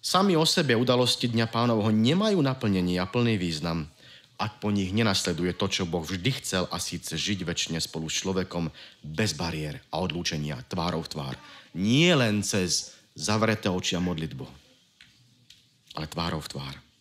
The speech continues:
Stretávať sa tvárou v tvár, komunikovať ako priateľ, komunikuje s priateľom. Deň Pánov je, Deň Pánov pre naplnenie tohto sna je nevyhnutný.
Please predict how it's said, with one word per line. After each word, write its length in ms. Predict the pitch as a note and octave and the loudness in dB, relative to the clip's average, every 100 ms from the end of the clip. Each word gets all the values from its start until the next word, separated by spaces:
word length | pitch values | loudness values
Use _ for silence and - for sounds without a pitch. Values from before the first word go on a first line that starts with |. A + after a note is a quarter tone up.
| _ _ - - - | _ _ -20 -20 -4
Stretávať 600 | - - F#3+ F#3+ D#3 C3+ C3 | -2 4 4 4 2 2 0
sa 80 | A#2+ | -2
tvárou 400 | C3 C#3 C3 A#2 | 0 2 2 -2
v 60 | |
tvár, 240 | C3 A#2 A#2+ | 0 0 4
komunikovať 640 | F3 G#3+ F3+ - B2 B2+ | 4 6 6 4 4 4
ako 100 | C#3 C3 | 2 2
priateľ, 500 | C#3+ E3 - G2+ F2 - - - - _ _ _ | 4 4 2 0 -2 -6 -18 -20 -20 _ _ _
komunikuje 540 | - A2+ A2+ A#2 A#2+ | -4 0 0 0 -2
s 80 | A2+ | -2
priateľom. 560 | - A#2 A#2+ C3+ D#2+ C2+ C#2 - _ _ _ _ _ _ _ _ _ _ _ _ _ _ _ _ _ _ _ _ _ - | -4 -6 -6 -8 -10 -12 -18 -20 _ _ _ _ _ _ _ _ _ _ _ _ _ _ _ _ _ _ _ _ _ -6
Deň 180 | G2+ B2+ B2 | 0 2 4
Pánov 400 | C3+ C#3+ C3 A#2 | 4 4 4 4
je, 240 | A#2 A#2 G#2 - - _ _ _ _ _ _ _ - - _ _ _ _ _ _ - - - - A#2+ - | 4 2 0 -6 -20 _ _ _ _ _ _ _ -20 -20 _ _ _ _ _ _ -20 -20 -20 -18 -16 -12
Deň 240 | G2 A2+ G2+ | -2 -2 0
Pánov 400 | A2+ B2+ A2 F#2 | 2 2 2 0
pre 160 | G2+ | 0
naplnenie 640 | G#2+ A2 A2 F#2 F2 E2 D#2 | 0 0 0 2 0 0 -2
tohto 320 | F#2+ - F#2 | -4 -2 -4
sna 240 | - G2 | -2 0
je 80 | F#2+ | 0
nevyhnutný. 800 | F2+ F2+ F2+ E2 D2 - C#2 C#2 | 0 -2 -4 -6 -8 -10 -12 -12